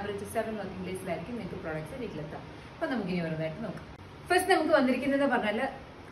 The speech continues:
റോജ്യൂട്ട് ആണ് ട്ടോ. റോജ്യൂട്ടിനകത്ത് നല്ല ഭംഗിയുള്ള തിക്കായിട്ട് യോക്ക് പോർഷനിൽ വർക്ക് വന്നേക്കുവാണ്. ഇതെന്ന് പറഞ്ഞാൽ സീക്വൻസും കട്ട് ബീഡ്സും വെച്ചിട്ടുള്ള വർക്കാണ് വന്നിട്ടുള്ളത്. ഈ റോജ്യൂട്ട് ഫാബ്രിക്കിന്റെ ഒരു പ്രത്യേകത, ഈ ജൂട്ട് ഫാബ്രിക് നിങ്ങളൊന്ന് ക്ലോസ് ലുക്ക് ചെയ്തോ ട്ടോ.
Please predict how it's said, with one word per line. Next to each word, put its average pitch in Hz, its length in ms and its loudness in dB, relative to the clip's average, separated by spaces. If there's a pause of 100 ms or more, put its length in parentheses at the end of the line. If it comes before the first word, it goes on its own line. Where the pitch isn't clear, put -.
റോജ്യൂട്ട് 254 440 6
ആണ് 180 220 2
ട്ടോ. 190 120 4
റോജ്യൂട്ടിനകത്ത് 208 960 2
നല്ല 190 240 2
ഭംഗിയുള്ള 202 600 2
തിക്കായിട്ട് 214 580 2
യോക്ക് 180 200 2
പോർഷനിൽ 196 380 2
വർക്ക് 185 340 0
വന്നേക്കുവാണ്. 180 680 0 (400)
ഇതെന്ന് 254 180 8
പറഞ്ഞാൽ 226 240 6
സീക്വൻസും 240 800 0
കട്ട് 190 160 2
ബീഡ്സും 202 320 2
വെച്ചിട്ടുള്ള 190 380 2
വർക്കാണ് 165 520 0
വന്നിട്ടുള്ളത്. 160 520 -2 (380)
ഈ 233 40 6
റോജ്യൂട്ട് 240 360 6
ഫാബ്രിക്കിന്റെ 262 580 6
ഒരു 277 80 4
പ്രത്യേകത, 254 440 2
ഈ 247 380 0
ജൂട്ട് 240 280 -2
ഫാബ്രിക് 233 460 2
നിങ്ങളൊന്ന് 220 340 -2
ക്ലോസ് 196 280 0
ലുക്ക് 190 120 -2
ചെയ്തോ 175 240 -2
ട്ടോ. 170 220 -4